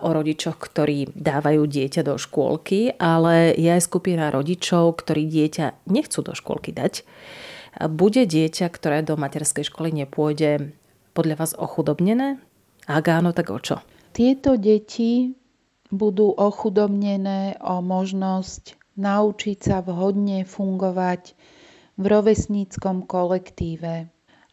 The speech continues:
Speaker 2: o možnosť nájsť si svoje miesto v sociálnej skupine, o to, ako sa vhodným spôsobom hrať s rovesníkmi, ale aj ten pozitívny zážitok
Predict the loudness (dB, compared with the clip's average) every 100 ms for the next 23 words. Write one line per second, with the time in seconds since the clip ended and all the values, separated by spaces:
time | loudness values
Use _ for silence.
0 | _ 2 4 6 4 4 2 0 -2 -6
1 | -14 -10 -4 0 2 2 0 -6 -16 -14
2 | -6 -6 -2 2 2 2 0 -2 -4 -6
3 | -8 -8 -4 -4 0 0 0 0 -4 -6
4 | -6 -6 -4 -2 -2 0 -2 -4 -8 _
5 | _ _ _ _ _ -20 -20 _ _ _
6 | _ _ -4 -4 0 2 2 2 0 -2
7 | -4 -6 -4 -2 0 -2 0 -4 -6 -6
8 | -4 -2 -2 -4 -2 -2 -2 -2 -2 -2
9 | -4 -2 0 2 2 0 -2 -2 -4 -4
10 | -2 0 -2 -12 -20 -20 -20 _ 0 4
11 | 6 6 4 0 -2 0 -2 0 -2 -2
12 | -2 -2 0 0 2 0 -2 -4 -4 -4
13 | -4 -8